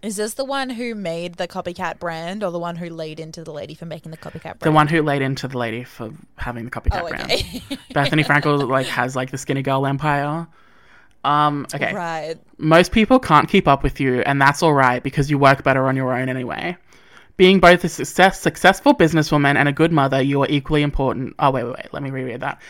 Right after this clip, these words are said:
Speaker 2: Being both a successful <laughs> businesswoman and a good mother are equally important to you. Your incredibly blunt personality is often intimidating,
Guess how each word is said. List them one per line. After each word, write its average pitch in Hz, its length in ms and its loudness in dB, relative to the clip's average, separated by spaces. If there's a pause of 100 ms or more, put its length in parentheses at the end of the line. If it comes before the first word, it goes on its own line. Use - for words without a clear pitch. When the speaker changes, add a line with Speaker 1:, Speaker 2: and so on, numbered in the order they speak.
(160)
Speaker 2:
Being 226 240 6
both 185 340 6
a 156 80 2
successful 151 480 -2
<laughs> 165 80 0
businesswoman 139 460 0
and 143 180 2
a 156 60 2
good 160 160 0
mother 135 220 2
are 123 200 -2
equally 135 320 -4
important 127 400 0
to - 80 -8
you. 95 180 -6 (500)
Your 156 120 2
incredibly 165 440 4
blunt 165 220 2
personality 135 600 4
is 135 160 -2
often 139 220 0
intimidating, 139 720 0